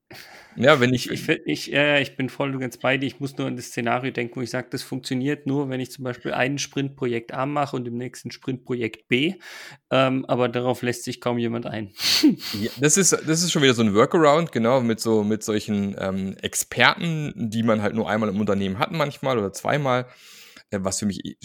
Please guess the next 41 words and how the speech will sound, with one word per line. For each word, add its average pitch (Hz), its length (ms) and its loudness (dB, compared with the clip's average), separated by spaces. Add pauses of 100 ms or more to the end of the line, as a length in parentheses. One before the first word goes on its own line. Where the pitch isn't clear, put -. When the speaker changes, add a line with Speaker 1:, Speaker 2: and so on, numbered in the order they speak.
Speaker 1:
eh 123 100 -2
schon 135 140 -2
das - 80 -6
erste 127 180 -4
Problem 120 340 -2
ist, 113 140 -6
man 98 120 -2
sollte 101 180 -2
wieder 98 160 0
gucken, - 260 -8
mehr 104 140 -2
Richtung 101 240 -10
Generalisten 98 560 -4
zu 127 100 -10
gehen, 127 180 -4
aber 110 220 2 (720)
dann 107 200 4
Speaker 2:
Ja. - 20 4
Speaker 1:
ist - 120 2
halt, 131 340 6
dann 117 140 4
ist 147 100 0
so 139 60 2
ein 113 100 4
Workaround 123 380 4
zu 117 80 -4
sagen, 110 240 4
„Okay, 127 260 0
dann, 113 320 4
äh, 107 300 0
dann 110 160 0
bist 143 160 -2
du 120 40 2
halt 107 100 2
Fulltime 135 540 2
einen 113 180 2
Sprint 117 260 0
dabei 107 360 4
und 113 100 -2
dann 107 160 2
Fulltime 117 520 0